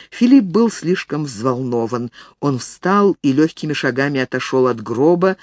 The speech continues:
заняв свободное место на хорах. Службу вел ризничий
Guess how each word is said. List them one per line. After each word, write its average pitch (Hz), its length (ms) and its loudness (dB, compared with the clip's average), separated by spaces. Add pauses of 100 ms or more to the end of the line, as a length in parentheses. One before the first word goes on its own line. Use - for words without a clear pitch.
(240)
заняв 139 520 -2
свободное 143 640 -2
место 127 380 -4
на 143 140 -4
хорах. 117 680 -6 (1700)
Службу 214 480 2
вел 214 380 4 (320)
ризничий 190 880 2